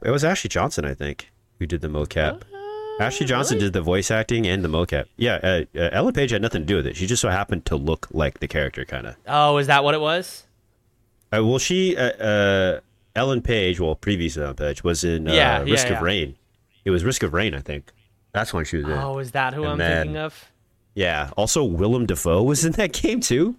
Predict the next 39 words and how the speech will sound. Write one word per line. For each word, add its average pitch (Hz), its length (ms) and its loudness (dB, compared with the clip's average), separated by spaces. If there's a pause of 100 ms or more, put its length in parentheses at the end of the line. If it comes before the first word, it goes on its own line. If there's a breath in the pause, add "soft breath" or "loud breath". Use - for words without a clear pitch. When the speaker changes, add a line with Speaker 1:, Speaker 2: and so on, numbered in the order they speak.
Speaker 1:
which 107 180 0
was 127 100 -4
kinda 135 200 0
crazy. 143 200 4
Speaker 2:
Really? 226 260 0 (400 loud breath)
Also, 165 180 0
no, 160 100 2
it's 127 100 -2
Speaker 1:
Yeah. 90 160 2
Speaker 2:
Bella 151 260 4
Ramsey. 120 580 -8
Oh, 139 120 -2
no, 131 100 -2
Bella 160 260 2
Ramsey 165 320 -2
is 147 120 -4
who 147 80 -6
is 131 120 -6
playing. 123 500 -4 (240 soft breath)
Okay, 135 320 -4
Bella 147 180 -2
Ramsey 135 240 -6
is 113 80 -14
who's 120 120 -14
playing 98 220 -14
it. 80 60 -18
My 95 80 -14
bad, 87 200 -16
my 71 80 -20
bad, - 200 -20
my - 80 -20
bad. - 140 -20 (840 soft breath)
Um, 107 320 -2
Speaker 1:
Idiot, 151 280 0
dude. 107 320 2
You're 107 100 0
so - 200 2
stupid. 254 680 6
Speaker 2:
Ugh. - 60 -10